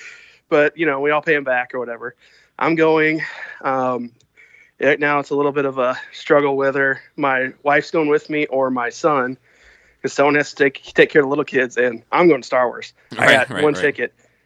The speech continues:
Speaker 1: which, you know, you guys figure out what you wanna do, you know?
Speaker 2: <laughs> Right, right, right.
Speaker 1: Um, the, uh, but yeah, we got tickets. Can we talk about spoilers or, or no?
Speaker 2: Well, we can. I just wanna get your kind of, your thoughts about it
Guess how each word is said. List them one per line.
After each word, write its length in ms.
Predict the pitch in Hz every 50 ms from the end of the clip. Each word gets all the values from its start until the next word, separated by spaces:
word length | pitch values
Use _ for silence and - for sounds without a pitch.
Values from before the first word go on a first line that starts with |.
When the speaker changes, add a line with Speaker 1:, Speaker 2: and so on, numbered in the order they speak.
| _ _ -
Speaker 1:
which, 260 | 139 151 160 - - -
you 140 | 139 156 151
know, 80 | 131
you 140 | 127 135 151
guys 280 | 156 147 139 131 - -
figure 240 | - 147 135 139
out 160 | 135 127 127 120
what 140 | 120 -
you 80 | - 135
wanna 160 | 123 120 117
do, 160 | 113 123 120 107 - - _ _ _ -
you 100 | 127 127
know? 140 | 123 120 -
Speaker 2:
<laughs> 20 |
Right, 400 | - 135 120 - - 127 - -
right, 180 | - 127 117 -
right. 80 | - 107
Speaker 1:
Um, 580 | 127 131 127 127 127 127 123 127 120 120 123 - - - - - - _ _ _ _ _ _ _ -
the, 320 | 127 131 156 147 147 143 135
uh, 220 | 135 127 123 120 - _ _ _ - _ _ _ _ _ _ _
but 120 | - 139 139
yeah, 180 | 151 156 139 - _ -
we 60 | 147 139
got 140 | 160 170 -
tickets. 440 | - 160 151 - 180 160 - -
Can 180 | - - - 170
we 60 | 196 247
talk 240 | - 233 247 277 -
about 200 | 277 311 302 302
spoilers 560 | - - 269 277 269 269 269 262 - - - -
or, 380 | 156 147 139 135 135 135 131 - -
or 120 | 139 135
no? 180 | 131 131 113 - - -
Speaker 2:
Well, 280 | - - 143 147 143 131
we 100 | 135 135
can. 500 | - - - - 190 170 139 117 104 101 -
I 80 | - 113
just 160 | 117 127 -
wanna 220 | 131 131 120 117
get 240 | 101 - 120 - -
your 80 | 110 98
kind 180 | - 117 107
of, 220 | 98 95 92 - - -
your 200 | 107 104 95 95
thoughts 400 | - - 113 101 98 98 - -
about 300 | 85 80 92 90 85 85
it 120 | -